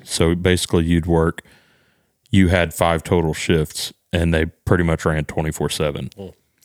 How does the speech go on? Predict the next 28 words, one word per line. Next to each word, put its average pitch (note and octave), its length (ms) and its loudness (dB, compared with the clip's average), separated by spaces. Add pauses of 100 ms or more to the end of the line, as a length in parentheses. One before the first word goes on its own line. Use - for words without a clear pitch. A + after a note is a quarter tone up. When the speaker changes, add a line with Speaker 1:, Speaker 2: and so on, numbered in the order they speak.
(180)
Speaker 1:
So - 200 2
the F2 60 2
Monday G#2+ 260 4
through - 160 -10
Friday F#2 320 2
guys, E2+ 560 0 (340)
and F2 180 2
then F2 140 2
you'd F2+ 160 0
have F2 220 0
a, E2 240 -2
a F2+ 80 0
group F#2+ 260 2
of E2+ 80 -6
guys F2 300 2
that G2 120 -4
worked, E2+ 440 0 (720)
um, D#2+ 520 0 (1900)
I F2 100 -4
think G2+ 260 -2
it A2+ 100 -2
was F2 560 0 (1400)
twelve F#2+ 440 0
to G2 100 2
three, F#2+ 440 2
and F#2 120 2
then E2 120 0
a D#2+ 60 -4